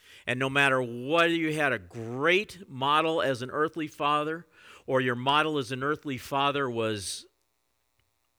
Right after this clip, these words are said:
the opposite, your Heavenly Father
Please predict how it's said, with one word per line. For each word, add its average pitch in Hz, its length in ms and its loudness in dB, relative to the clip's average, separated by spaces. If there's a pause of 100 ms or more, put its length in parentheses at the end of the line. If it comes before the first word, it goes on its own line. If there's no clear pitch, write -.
(1200)
the 113 300 -4
opposite, 117 680 -4 (2250)
your 113 220 -2
Heavenly 147 640 2
Father 113 640 0